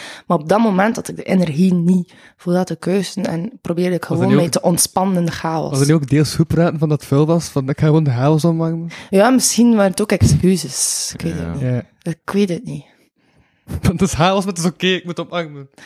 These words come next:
Speaker 1: Ja, gewoon, ik
Speaker 2: Ja.
Speaker 1: zat in een chaosperiode, maar ik voelde dat het wel voorbij ging zijn. Emotioneel ook, veel emoties.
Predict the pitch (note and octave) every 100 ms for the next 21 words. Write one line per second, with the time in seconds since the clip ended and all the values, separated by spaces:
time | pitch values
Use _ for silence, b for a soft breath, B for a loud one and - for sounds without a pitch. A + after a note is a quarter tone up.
0 | B F#3+ F3+ G#3+ A#3 G#3 A3 A#3 A3 D3
1 | G#3+ G#3 F#3 - F3+ G3+ A3+ - F3+ G3
2 | C4 D4 F#3 - G#3+ G#3+ F#3 - F#3 D#3+
3 | D3 F#3 E3+ E3 D#3 B3 F#3 E3+ - E3
4 | D#3 F3+ G3+ A#3 - - - - F#3 F#3+
5 | F3+ D#3+ D#3+ F#3+ - A#3 A3+